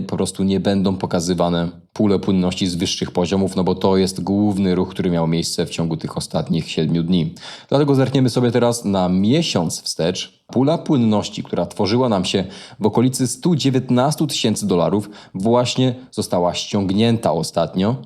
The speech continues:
a płynność na niższych poziomach nadal się tutaj pogłębia, szczególnie w okolicy stu ośmiu i pół tysiąca dolarów. Teraz skoczymy sobie z jednego miesiąca na trzy miesiące wstecz. Tutaj dużo się nie zmieniło,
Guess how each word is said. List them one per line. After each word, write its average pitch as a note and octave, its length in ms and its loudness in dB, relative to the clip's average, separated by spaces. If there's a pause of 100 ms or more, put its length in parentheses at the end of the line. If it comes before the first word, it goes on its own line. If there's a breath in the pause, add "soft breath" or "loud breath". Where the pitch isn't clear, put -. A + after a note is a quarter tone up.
(220)
a D3 120 -2
płynność A2+ 640 0
na F2+ 240 2
niższych B2+ 560 0
poziomach G3 580 0
nadal G2+ 720 2
się F2 260 -4
tutaj D#2+ 520 -6
pogłębia, G2 760 0 (320 loud breath)
szczególnie F#2+ 560 -2
w E2 60 -4
okolicy F2+ 420 -2
stu F2 260 -2
ośmiu F2 280 -2
i F2 100 0
pół E2 200 -4
tysiąca F2 340 -4
dolarów. F#2 540 0 (240 soft breath)
Teraz B2+ 380 -2
skoczymy G#2+ 360 0
sobie F#2+ 220 0
z F2+ 60 -2
jednego G2 300 2
miesiąca F#2 460 0
na E2 220 0
trzy - 260 -4
miesiące A#2+ 440 2
wstecz. - 560 -2 (140)
Tutaj A#2+ 220 2
dużo F#2 180 0
się F2+ 120 -2
nie E2 100 0
zmieniło, G#2+ 640 0